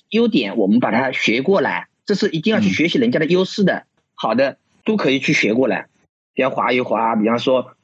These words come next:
Speaker 1: 小马送啊，那他们一定有他们好的地方，可以值得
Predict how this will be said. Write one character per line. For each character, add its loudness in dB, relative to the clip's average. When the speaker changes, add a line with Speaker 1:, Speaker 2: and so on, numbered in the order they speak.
Speaker 1:
小 0
马 -2
送 0
啊， -2
那 -2
他 -4
们 2
一 0
定 0
有 2
他 -4
们 2
好 -4
的 0
地 2
方， 0
可 -2
以 2
值 -2
得 2